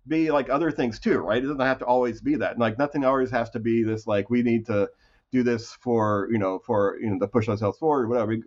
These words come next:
People can write other stuff, but, like, I, I see as far as this space, it has potential, and I, and I see a lot of it, like, to work out these ideas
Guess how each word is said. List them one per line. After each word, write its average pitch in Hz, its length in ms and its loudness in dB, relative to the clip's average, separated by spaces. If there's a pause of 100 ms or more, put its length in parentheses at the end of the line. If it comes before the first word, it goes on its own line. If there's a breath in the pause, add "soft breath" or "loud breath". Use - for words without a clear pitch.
(120)
People 131 240 4
can 123 100 -4
write 113 160 2
other 104 140 -2
stuff, 131 280 0
but, 120 120 0
like, 113 200 -2
I, 131 220 2
I 131 100 0
see 156 240 0
as 123 80 -2
far 139 200 4
as 113 80 -2
this 143 160 -4
space, 135 400 0 (440 soft breath)
it 120 220 2
has 131 300 0
potential, 123 580 0
and 107 80 0
I, 110 120 4
and 110 260 2
I 104 80 0
see 170 180 -2
a 139 60 2
lot 107 200 2
of 95 120 -8
it, 95 160 -10
like, 104 160 2
to 110 80 -4
work 135 240 0
out 127 180 6
these 117 240 0
ideas 107 640 0